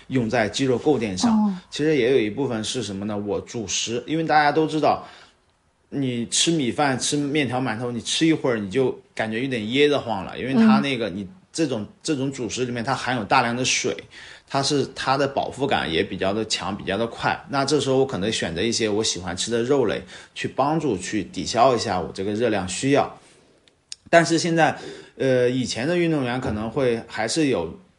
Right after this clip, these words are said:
Speaker 1: 蛋白摄入的误区，他们觉得我越，吃越多的肉越好，其实他们不知道的时候，反而是什么呢？你蛋白摄入越多，你的身体越疲劳，你的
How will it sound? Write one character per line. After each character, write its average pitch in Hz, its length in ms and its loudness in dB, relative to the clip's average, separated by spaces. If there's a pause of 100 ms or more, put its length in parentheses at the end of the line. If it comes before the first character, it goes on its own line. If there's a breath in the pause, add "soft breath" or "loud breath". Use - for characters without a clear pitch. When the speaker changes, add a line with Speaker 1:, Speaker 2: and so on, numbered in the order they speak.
(120)
Speaker 1:
蛋 123 160 4
白 98 120 0
摄 127 140 -2
入 123 100 -2
的 117 120 2
误 120 180 -2
区， 107 240 -6
他 127 160 -6
们 127 160 -2
觉 98 140 -2
得 107 340 0
我 90 160 0
越， 113 140 -4 (120)
吃 - 300 -2 (100)
越 135 140 2
多 117 160 0
的 127 60 0
肉 127 340 2
越 120 160 4
好， - 380 -4
其 - 120 -6
实 107 60 -2
他 117 100 -4
们 127 140 0
不 127 100 -8
知 113 140 -4
道 123 120 2
的 107 120 0
时 - 100 -4
候， 110 160 2 (440 loud breath)
反 110 200 0
而 90 200 0
是 127 160 0
什 104 100 -4
么 98 120 -2
呢？ 95 120 -4
你 92 220 -4
蛋 127 260 2
白 101 140 2
摄 139 180 2
入 123 100 2
越 127 200 4
多， 131 420 0
你 95 100 -8
的 87 80 -6
身 127 240 -2
体 95 200 -6
越 110 240 0 (120)
疲 - 220 -6
劳， 101 240 0
你 95 160 -8
的 92 160 -6